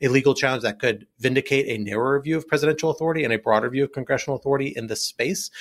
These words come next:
And I can go into more detail on that. Um, but the key point is that unless Congress acts on that proposal, the kind of consensus legal view is that, yeah, the president probably could take this step. And it's not clear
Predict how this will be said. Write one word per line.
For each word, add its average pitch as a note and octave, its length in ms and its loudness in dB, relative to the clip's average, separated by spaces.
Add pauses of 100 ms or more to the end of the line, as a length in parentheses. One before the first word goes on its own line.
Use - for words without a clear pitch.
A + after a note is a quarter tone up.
(200)
And C3 60 0
I C3+ 60 2
can B2+ 100 0
go A2+ 120 4
into G#2+ 120 2
more G#2 140 -2
detail A2+ 280 -4
on D3 120 -2
that. F3+ 200 -2 (280)
Um, C3+ 300 0
but D#3 140 2
the D3+ 80 2
key G#3+ 300 0 (160)
point A#3+ 220 6
is B2 100 4
that B2+ 220 4
unless D#3+ 260 4
Congress D3 420 0
acts D3+ 280 0
on B2 100 0
that A2+ 240 0
proposal, A#2 640 4 (580)
the C3+ 540 4 (420)
kind D#3+ 220 2
of A#2 180 -2
consensus E3 580 0
legal D3+ 200 4
view C3+ 160 6
is B2+ 80 4
that, B2+ 180 2
yeah, D3+ 240 2
the C#3+ 100 -4
president F3 440 -2
probably D3+ 400 2
could D3 360 -2
take C#3 240 0
this A2+ 120 -2
step. - 420 -2
And B2+ 120 -4
it's A#2+ 160 -8
not D#3 220 0
clear C#3+ 420 2